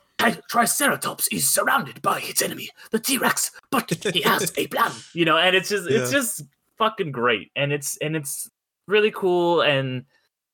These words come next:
Speaker 1: it's, it's a lot like those old like, walking with dinosaur things, but it's, it's updated.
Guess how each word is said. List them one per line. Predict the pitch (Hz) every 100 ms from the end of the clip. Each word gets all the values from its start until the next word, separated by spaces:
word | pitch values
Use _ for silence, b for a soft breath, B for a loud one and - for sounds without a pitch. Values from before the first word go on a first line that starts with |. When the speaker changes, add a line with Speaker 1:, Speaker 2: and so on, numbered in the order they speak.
| -
Speaker 1:
it's, | 175 175
it's | 185
a | 202
lot | 220 202
like | 208 170
those | 185 175
old | 151 143 156 156 147 139 _ _ _ _ _ _
like, | 156 147
walking | 143 147 170 160
with | 143
dinosaur | 139 143 139 151 139
things, | 139 143 139 135
but | 127 123
it's, | 120 - - - _ 131
it's | 139
updated. | 151 147 139 131 127